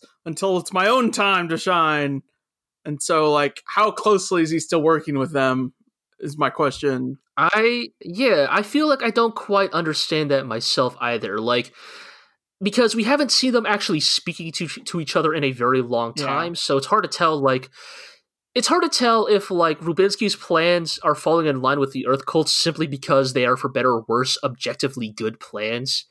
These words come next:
Speaker 2: and, like, a good plot would eventually trend in this
Speaker 1: Right.
Speaker 2: direction, or if Rubinsky is taking, like, instruction or, or is fo-, taking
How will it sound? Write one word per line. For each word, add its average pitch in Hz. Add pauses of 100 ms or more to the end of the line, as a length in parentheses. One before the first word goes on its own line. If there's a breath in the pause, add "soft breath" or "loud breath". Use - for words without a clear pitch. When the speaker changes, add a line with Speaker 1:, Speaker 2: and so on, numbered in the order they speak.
(360 loud breath)
Speaker 2:
and, 139
like, 120 (760)
a 175
good 170
plot 139
would 143 (120)
eventually 135
trend 123
in 117
this 135
Speaker 1:
Right. 127
Speaker 2:
direction, 151 (440 loud breath)
or 147
if 165
Rubinsky 151
is 135
taking, 143
like, 139
instruction 139
or, 143
or 143
is 156
fo-, 196
taking 214